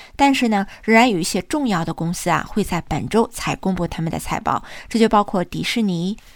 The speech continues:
还有西方石油。那么本周的一个重大的事件呢，就是明天会公布的美国消费者物价指数。德意志银行的吉姆里德他说呢，共识表明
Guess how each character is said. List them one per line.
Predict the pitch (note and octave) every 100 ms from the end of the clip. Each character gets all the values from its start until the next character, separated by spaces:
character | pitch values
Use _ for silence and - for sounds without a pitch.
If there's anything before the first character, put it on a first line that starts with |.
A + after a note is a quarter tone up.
| -
还 | - F#3+
有 | F#3+ D3+
西 | - B3+
方 | B3+ B3+
石 | - D#3+
油。 | A#2+ - - - _ - - - - - -
那 | D#4
么 | D#4
本 | C#4 G#3+
周 | C4 C#4
的 | A#3+
一 | G#3
个 | B3+
重 | C4 F4 C4+
大 | A#3 G#3
的 | F#3
事 | F#3+ -
件 | A#3 G#3
呢， | F3+ D#3 F3+
就 | - F3+
是 | F3
明 | F3+ E3
天 | E3+ A#3 A#3
会 | A3+ F#3
公 | G3+ G#3+
布 | G3+ G3
的 | E3+
美 | E3 E3
国 | - E3 E3+
消 | -
费 | G3+ F#3+
者 | - - -
物 | C4
价 | - F#3
指 | D#3+ -
数。 | E3 G3 D3+ _ _ - - - - - -
德 | C#4
意 | E4+
志 | D4 C#4+
银 | A3 G3+
行 | - G#3
的 | G#3 F#3+
吉 | - G3+
姆 | A#3+ F#3
里 | F3+ D3
德 | C#3+ D#3+ E3+
他 | -
说 | G3 G3+
呢， | G3 E3+ - -
共 | - D4+
识 | C4 F#3+
表 | G3 F3+
明 | D#3+ D#3